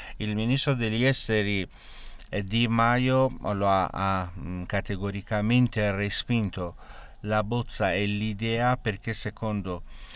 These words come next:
Di Maio, eh, metterebbe a repentaglio la sicurezza d'Italia.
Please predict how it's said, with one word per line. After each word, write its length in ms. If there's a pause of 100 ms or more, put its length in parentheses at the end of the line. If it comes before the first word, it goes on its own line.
(140)
Di 280
Maio, 840
eh, 640
metterebbe 640
a 80
repentaglio 960
la 140
sicurezza 760
d'Italia. 840